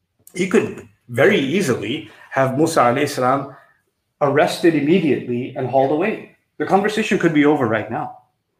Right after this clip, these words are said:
He could even have him killed. He has the authority and the power and the military might to do that.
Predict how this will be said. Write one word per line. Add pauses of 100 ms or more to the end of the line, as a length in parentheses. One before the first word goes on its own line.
(160)
He
could
even
have
him
killed.
He
has
the
authority
and
the
power
and
the
military
might
to
do
that.